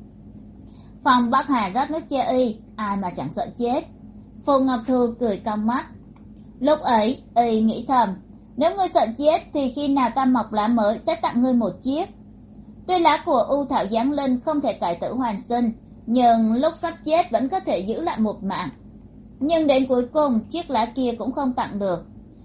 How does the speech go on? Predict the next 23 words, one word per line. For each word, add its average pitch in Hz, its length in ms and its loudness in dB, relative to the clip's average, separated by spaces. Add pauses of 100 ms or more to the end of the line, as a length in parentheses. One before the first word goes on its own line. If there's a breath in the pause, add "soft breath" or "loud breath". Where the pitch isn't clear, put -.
(260)
bởi 330 340 2
vì 262 200 -2
tên 233 240 -2
chó 247 140 -4
họ 349 340 -8
Phong 226 280 0
lại 220 140 -2
ngấp 311 220 -2
nghé 247 160 0
linh 285 240 -2
đan 254 200 0
của 196 140 -6
mình. 208 320 0 (800)
Chíp! 359 280 2 (1120)
Vừa 262 240 2
nghĩ 247 240 2
đến 254 220 2
Phong 269 160 0
Bắc 311 180 -2
Hà, 220 280 0 (520)
Phù 320 160 10
Ngọc 277 240 2
Thu 302 60 2